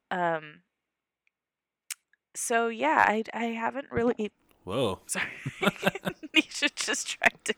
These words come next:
Speaker 1: kill me.
Speaker 2: <laughs>
Speaker 1: She's like, "Shut up and love me."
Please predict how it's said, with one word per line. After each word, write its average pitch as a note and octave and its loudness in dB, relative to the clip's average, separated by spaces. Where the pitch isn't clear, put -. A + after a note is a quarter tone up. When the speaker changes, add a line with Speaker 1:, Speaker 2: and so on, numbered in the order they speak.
Speaker 1:
kill - -6
me. - -2
Speaker 2:
<laughs> - -14
Speaker 1:
She's - -6
like, A#3 -6
"Shut D4+ -2
up D4 -6
and D4+ -8
love C4 -8
me." A#3 -6